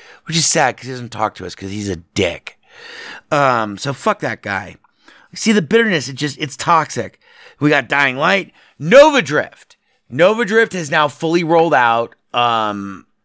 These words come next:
their Wild Metamorphosis thing. It is no longer part of the beta branch. And I'm getting good enough to kill the Seraph most runs. I still spend about at least forty-five minutes every day playing Nova Drift. I have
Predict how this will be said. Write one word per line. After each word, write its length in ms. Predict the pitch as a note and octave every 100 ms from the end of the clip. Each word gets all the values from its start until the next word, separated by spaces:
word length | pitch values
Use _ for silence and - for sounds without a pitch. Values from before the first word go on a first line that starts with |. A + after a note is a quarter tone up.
| _ _ _ _ _ - _
their 280 | B2+ B2 B2+
Wild 300 | B2+ B2 B2+
Metamorphosis 760 | B2+ C#3 A#2+ A2 G2 G#2+ G2+
thing. 340 | - G#2 G2 G2
It 120 | G2+
is 140 | G#2+
no 160 | G2+ A2
longer 200 | A#2+ B2
part 200 | B2 A#2+
of 60 | A#2+
the 60 |
beta 220 | A2+ G#2
branch. 520 | G2+ G2+ G2 F#2+ - - - - - - - _ -
And 140 | C#3
I'm 280 | B2 B2+ B2
getting 280 | B2+ B2+ B2+
good 160 | C3
enough 260 | A#2+ G#2+ G2+
to 100 | G#2
kill 240 | - A2+
the 100 | G#2+
Seraph 800 | G#2 - B2 A2+ F#2 F2+ F2+ - - -
most 560 | A2 A2 G#2 G#2 -
runs. 720 | G#2 G#2 A2 F#2+ E2+ D2+ - - - - - -
I 160 | A#2+ A2
still 300 | - C#3 B2
spend 300 | - B2 A#2+
about 560 | G#2+ G#2 G2 F#2+ - _ -
at 240 | G#2+ G#2+
least 340 | A2 E3 C#3+ -
forty-five 480 | C3+ C#3 B2 B2
minutes 280 | A2 A2+ G2+ -
every 360 | B2+ G#2+ A#2+
day 460 | A2 A2+ G#2+ E2+ D2+ _ _ -
playing 300 | C3 A2 G#2
Nova 240 | G#2 G2+
Drift. 360 | F2+ F2+ D#2+ - -
I 160 | C3
have 600 | D#3 A2+ A#2 G2+ F#2 F#2+